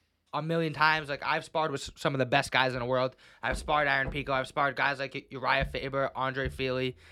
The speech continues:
Um, I've sparred some of the best guys in the world, so I know how, how good I can perform in the gym. And I just told myself, "Go out there, stay calm,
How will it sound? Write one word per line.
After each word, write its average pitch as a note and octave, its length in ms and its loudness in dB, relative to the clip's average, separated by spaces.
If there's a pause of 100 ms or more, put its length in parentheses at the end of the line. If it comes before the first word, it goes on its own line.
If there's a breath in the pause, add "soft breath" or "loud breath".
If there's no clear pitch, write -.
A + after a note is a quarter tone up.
(320 loud breath)
Um, A2+ 400 -6
I've D3+ 180 0
sparred D3 300 0
some D#3+ 240 -2
of C3 140 -2
the B2 60 -4
best C3+ 240 0
guys C3 200 2
in A#2 60 -10
the A2+ 60 -10
world, A#2+ 280 -4
so C3 160 -6
I C3+ 160 -2
know C#3+ 340 -2
how, C#3 300 0
how C3+ 260 0
good B2+ 260 -4
I A#2+ 360 -2 (240 soft breath)
can C#3 120 -6
perform C3 420 -2
in C3+ 120 -6
the B2 80 -6
gym. B2+ 380 -6 (520 loud breath)
And B2+ 420 -8
I C3+ 140 0
just C#3 240 -8 (140)
told D3 200 2
myself, D3 420 2
"Go B2+ 120 -4
out C3+ 160 0
there, D3 120 -4
stay C#3 260 -6
calm, C#3 360 0